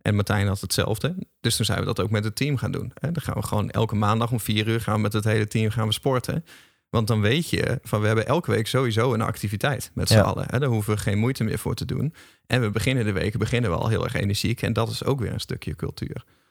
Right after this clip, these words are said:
Speaker 1: Nou, en dit jaar zijn we dat wat structureler gaan doen. En we doen nu bijvoorbeeld, eh, de Figure Friday. En dat is elke eerste vrijdag, eh, van de maand. Dan kijken we terug op de cijfers van de vorige maand. Dan
Speaker 2: Ja.
Speaker 1: delen we alle zes de bedrijven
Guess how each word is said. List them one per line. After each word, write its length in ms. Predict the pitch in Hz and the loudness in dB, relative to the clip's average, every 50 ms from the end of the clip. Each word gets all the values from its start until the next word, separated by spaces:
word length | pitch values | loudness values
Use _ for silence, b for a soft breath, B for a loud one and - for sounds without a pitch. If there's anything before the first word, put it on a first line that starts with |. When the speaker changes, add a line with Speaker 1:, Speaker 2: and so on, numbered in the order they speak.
| _ _ _ _ _ - | _ _ _ _ _ -6
Speaker 1:
Nou, 140 | - - 98 | -2 0 2
en 60 | 98 | 4
dit 160 | 98 104 101 | 4 2 2
jaar 140 | - 95 101 | 2 2 4
zijn 140 | 101 104 98 | 4 4 2
we 60 | 98 | 2
dat 140 | 101 107 - | 2 0 0
wat 140 | 98 95 | 0 -2
structureler 540 | - - 113 107 - - 98 95 101 110 113 | -2 -2 -2 -2 0 0 2 2 2 2 2
gaan 140 | - - - | 0 0 0
doen. 240 | 101 82 101 113 131 | 0 0 0 0 0
En 100 | 139 135 | 0 0
we 60 | 123 | 0
doen 140 | 107 101 101 | 2 2 4
nu 100 | 101 98 | 2 2
bijvoorbeeld, 400 | 95 107 - 101 98 101 - - | 2 0 0 0 0 0 0 0
eh, 80 | 95 87 | 0 0
de 100 | 98 104 | 0 0
Figure 340 | - - 107 104 101 101 107 | 0 0 2 2 2 0 0
Friday. 440 | - - 110 107 107 113 120 120 131 147 - b b b b b b | 2 2 2 4 4 2 2 0 0 -2 -4 b b b b b b
En 80 | - 147 | -4 -2
dat 60 | 143 | -2
is 80 | 123 - | -2 0
elke 260 | - 101 107 - - | 0 0 0 0 -2
eerste 400 | - - - 107 104 - - 107 | 0 0 0 0 0 0 0 -2
vrijdag, 480 | - 104 98 98 101 104 101 95 - - | 0 2 2 2 2 0 0 -2 -2 -2
eh, 180 | 95 90 85 - - - | 0 0 0 0 -2 -2
van 200 | - - 107 107 | -2 -2 0 0
de 60 | 107 | 2
maand. 380 | 104 107 107 107 104 - - - b b b b b b | 2 2 2 2 0 -2 -6 -8 b b b b b b
Dan 120 | - 101 98 | -4 -2 0
kijken 280 | - 104 101 101 - 104 | 0 0 0 0 0 -2
we 60 | 101 | -2
terug 320 | - - 117 113 110 - | 0 0 0 0 0 0
op 200 | - 104 101 - - | -2 -2 -2 -2 -2
de 160 | - 98 95 | -2 0 0
cijfers 460 | 104 - - 110 110 107 104 - 104 - | 2 2 2 2 2 0 -2 -2 -4 -2
van 140 | - 101 | -2 -2
de 60 | 107 104 | -2 0
vorige 440 | - 110 104 113 120 113 107 117 | 0 0 0 0 0 0 0 0
maand. 300 | 110 110 113 143 156 - - | 0 0 0 -2 -4 -6 -6
Dan 200 | - - - 101 | -4 2 6 6
Speaker 2:
Ja. 100 | 98 110 | 6 6
Speaker 1:
delen 180 | 107 104 104 101 98 | 6 4 2 2 2
we 60 | - | 2
alle 160 | 113 113 113 | 2 0 2
zes 220 | 104 104 107 107 | 2 0 0 0
de 80 | - 95 | 0 -2
bedrijven 580 | 101 104 107 104 104 104 107 104 - 107 110 | 0 0 2 2 2 2 2 2 0 -2 -2